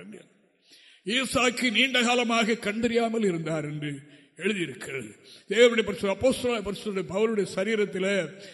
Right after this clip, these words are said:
அதாவது அவருடைய காலம் முழுவதும் ஒரு சரீரத்திலே ஒரு முள் போன்ற ஒரு, ஒரு பலகீனம் அவருக்கு இருந்தது. ஜெபம் பண்ணினார் மூன்று வேளை ஆண்டவரிடத்தில். ஆண்டவர் சொன்னார், அதாவது பலகீனத்தை நீக்கி விடுகிறேன் என்று சொல்லாமல்,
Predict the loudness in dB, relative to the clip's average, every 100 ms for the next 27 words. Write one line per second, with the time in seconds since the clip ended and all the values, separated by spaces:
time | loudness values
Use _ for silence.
0 | -8 -2 2 4 4 2 2 0 0 2
1 | 4 4 4 4 4 2 0 0 -2 -4
2 | -10 -18 -20 _ _ -16 -16 -4 0 2
3 | 2 2 2 2 0 -2 0 4 4 2
4 | 2 2 4 0 0 -4 -8 -12 -16 -20
5 | -6 -4 -2 -2 -2 -2 -6 -6 -8 -10
6 | -10 -8 -8 -10 -14 -20 -20 -20 _ -6
7 | 0 2 2 0 -4 -4 -4 -4 -4 -4
8 | -4 -4 -4 -4 -8 -14 -20 -8 -4 0
9 | -2 -2 -4 -4 -4 -8 -14 -20 -8 -2
10 | 0 0 -2 -4 -2 2 2 2 -4 -12
11 | -10 0 4 4 4 6 8 6 4 4
12 | 6 6 6 6 8 8 8 6 2 0
13 | 0 0 0 0 0